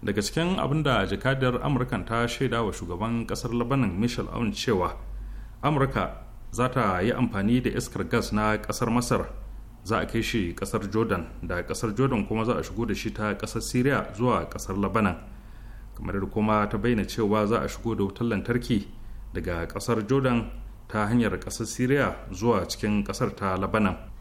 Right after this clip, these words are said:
Sannan kuma wasu manyan jiragen ruwa ɗauke da ɗanyen man fetur da dangoginsa Amurka za ta turo zuwa ƙasar ta Lebanon domin wadata ƙasar da makamashi.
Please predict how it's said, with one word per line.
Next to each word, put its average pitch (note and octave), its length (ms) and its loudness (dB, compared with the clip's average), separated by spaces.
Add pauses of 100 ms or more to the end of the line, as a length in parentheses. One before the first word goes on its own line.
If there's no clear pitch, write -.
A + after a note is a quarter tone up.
(220)
Sannan A#2+ 320 2
kuma D#3+ 300 2
wasu D#3 400 0
manyan B2+ 480 6
jiragen A#2 400 4
ruwa A2 320 4 (300)
ɗauke B2+ 580 4
da F#2 260 0
ɗanyen B2+ 340 4
man B2+ 180 4
fetur B2+ 360 2
da F2 280 -2
dangoginsa A#2+ 800 2 (760)
Amurka A#2 540 4
za A2 140 0
ta - 140 -6
turo A#2+ 380 2
zuwa A2+ 300 4
ƙasar - 320 -2
ta G#2 200 2
Lebanon G2+ 380 2 (560)
domin G#2 280 2
wadata F#2 500 0
ƙasar A2 380 0 (260)
da - 260 -4
makamashi. F2+ 640 -2